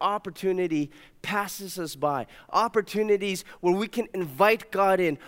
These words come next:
where we can experience His presence, where we could go deeper in our trust, where we can see the power of God at work.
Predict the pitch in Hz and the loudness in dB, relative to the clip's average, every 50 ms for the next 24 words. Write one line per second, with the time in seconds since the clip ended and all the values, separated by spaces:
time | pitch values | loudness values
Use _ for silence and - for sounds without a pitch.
0 | - _ 175 180 196 202 190 - 214 202 - 190 - - - - - - 196 214 | -6 _ 4 4 4 4 2 0 -4 -2 -2 -4 -4 -4 -6 -8 -4 0 2 4
1 | 226 226 226 233 226 - 202 202 170 - - 196 185 175 151 156 147 - - - | 4 4 4 2 0 -4 -8 -10 -10 -4 2 2 4 4 2 -2 -6 -8 -14 -14
2 | - 170 180 196 196 170 190 180 202 202 185 160 135 180 214 226 208 - 214 214 | -4 0 0 0 0 -4 -2 2 2 2 2 0 -2 -2 -2 -2 0 0 0 0
3 | 214 - 208 202 190 180 156 - - 180 190 175 151 151 - - - - - 175 | 2 2 2 2 2 0 0 -4 -4 0 2 2 2 2 -2 -12 -20 -4 0 0
4 | 190 202 190 - 220 185 - - 220 226 196 185 - - - 220 214 208 220 208 | 2 2 0 -2 -4 -4 -4 -6 -4 -4 -4 -6 -6 -6 -6 -4 -4 -2 -2 -2
5 | 175 151 190 202 196 190 165 156 160 180 202 190 170 - - | -2 2 2 4 4 4 2 0 0 2 4 4 4 2 -2